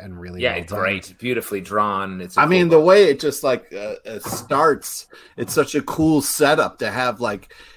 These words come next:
Speaker 3: uh, having Hitchcock kinda talk a little bit about, uh,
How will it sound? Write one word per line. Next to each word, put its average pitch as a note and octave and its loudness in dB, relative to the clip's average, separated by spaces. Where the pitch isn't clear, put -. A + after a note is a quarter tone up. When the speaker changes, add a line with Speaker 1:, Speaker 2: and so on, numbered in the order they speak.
Speaker 3:
uh, G#2+ -4
having B2+ 0
Hitchcock A#2 2
kinda A2 -2
talk A#2 2
a A#2 -6
little G#2+ -2
bit G#2+ -2
about, G2+ -4
uh, F#2+ -8